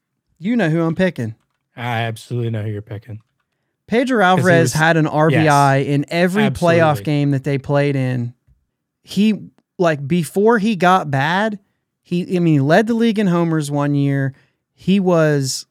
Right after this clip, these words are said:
Speaker 2: There was one of the wild card games where he did not record an R B I. The
Speaker 1: Uh,
Speaker 2: last, the
Speaker 1: in
Speaker 2: last
Speaker 1: the,
Speaker 2: one.
Speaker 1: the last one. So,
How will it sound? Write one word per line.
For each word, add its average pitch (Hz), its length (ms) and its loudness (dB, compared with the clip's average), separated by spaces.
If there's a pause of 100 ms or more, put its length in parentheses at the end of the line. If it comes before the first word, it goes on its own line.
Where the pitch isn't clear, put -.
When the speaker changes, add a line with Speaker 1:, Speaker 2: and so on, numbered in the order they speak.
(460)
Speaker 2:
There 139 120 0
was 131 160 -2
one 123 180 -4
of 120 60 -2
the 117 60 -4
wild 110 340 -4
card 98 200 -10
games 101 260 -12
where 101 80 -12
he 101 60 -12
did 98 180 -16
not 104 200 -12
record 107 300 -16
an 95 80 -16
R 95 100 -16
B 95 140 -16
I. 92 200 -18 (380)
The - 100 -12
Speaker 1:
Uh, - 20 -2
Speaker 2:
last, 165 580 0 (380)
the 135 120 -2
Speaker 1:
in 180 220 2
Speaker 2:
last 175 100 2
Speaker 1:
the, - 60 -6
Speaker 2:
one. 107 100 -6
Speaker 1:
the 165 140 4
last 170 380 -2
one. 131 120 -2
So, 151 300 -2